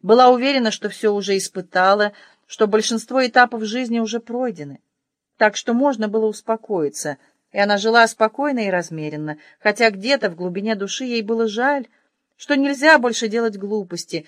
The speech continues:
как когда-то в молодости, что нельзя так же смело и открыто выражать желания.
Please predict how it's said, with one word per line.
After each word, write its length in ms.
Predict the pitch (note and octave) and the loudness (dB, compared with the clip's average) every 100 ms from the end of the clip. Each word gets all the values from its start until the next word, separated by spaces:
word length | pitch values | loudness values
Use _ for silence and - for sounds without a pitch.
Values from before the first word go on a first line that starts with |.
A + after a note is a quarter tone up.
| _ | _
как 200 | - G#3+ | -4 -4
когда-то 580 | - A3 F#3 F3+ E3+ D3+ | 2 0 2 0 0 -2
в 60 | C#3 | -10
молодости, 680 | E3 D#3+ C#3 C3+ - - - _ _ _ _ _ | -8 -8 -10 -14 -18 -20 -20 _ _ _ _ _
что 260 | - B3 | -2 2
нельзя 420 | B3+ C4 A#3+ C#4+ | 4 4 6 6
так 200 | C#4+ C4 | 6 4
же 100 | A#3 | 2
смело 320 | A#3 A#3+ C4 A#3+ | -4 -2 0 4
и 80 | |
открыто 420 | A3+ A3 A#3+ B3+ G#3 | 4 2 -4 -8 -2
выражать 400 | F#3+ F#3+ A3 F#3+ | -2 0 -2 -4
желания. 600 | F3 D3+ C#3+ C#3+ D#3+ | -6 -8 -10 -14 -18